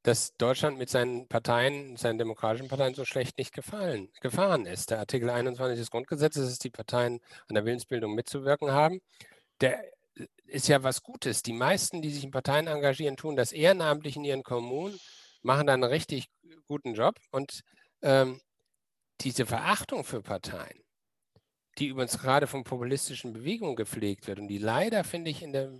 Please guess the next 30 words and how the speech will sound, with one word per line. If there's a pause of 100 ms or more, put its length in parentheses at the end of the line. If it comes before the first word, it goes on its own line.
journalistischen (180)
Branche
auch
zu
viel
Resonanz
gefunden
hat,
die
verkennt, (500)
dass
die
Stabilität
ganz
maßgeblich
damit
zu
tun
hat.
Und
ich
finde
das
bei
den
Grünen
zum
Beispiel
ganz
erstaunlich,